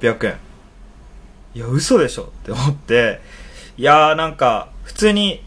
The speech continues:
しかも別に悪いスペックじゃなくて、普通に千八十ピーの三十フレームパーセカンドで撮れて、えー、イメージスタビライゼーション、オーアイエスってやつが入ってて、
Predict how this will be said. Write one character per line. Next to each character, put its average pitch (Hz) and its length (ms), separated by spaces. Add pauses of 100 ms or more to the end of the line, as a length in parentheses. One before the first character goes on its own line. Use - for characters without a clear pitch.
(140)
し - 80
か 180 100
も 120 140
別 131 260
に 202 220
悪 151 340
い 180 80
ス - 140
ペ 135 100
ッ - 140
ク 131 100
じ 117 80
ゃ 107 40
な 110 120
く - 60
て、 110 340
普 - 120
通 151 120
に 147 120
千 156 580
八 147 280
十 151 380 (640)
ピ 151 200
ー 127 40
の 135 420
三 131 200
十 127 380 (240)
フ 135 100
レ 127 120
ー - 20
ム 127 60
パ 123 160
ー - 20
セ 127 100
カ 113 140
ン 98 80
ド 92 100
で 92 80
撮 117 80
れ 98 140
て、 123 420 (540)
え 110 440
ー、 107 60
イ 127 40
メ 175 100
ー 214 60
ジ 196 40
ス - 80
タ 196 140
ビ 190 100
ラ 185 120
イ 180 60
ゼ 175 140
ー 147 60
シ 135 100
ョ 107 60
ン、 143 240
オ 147 180
ー - 20
ア 147 120
イ 151 60
エ 156 40
ス 151 80
っ - 60
て 117 80
や 107 80
つ - 100
が 98 140
入 113 180
っ 101 60
て 98 220
て、 135 420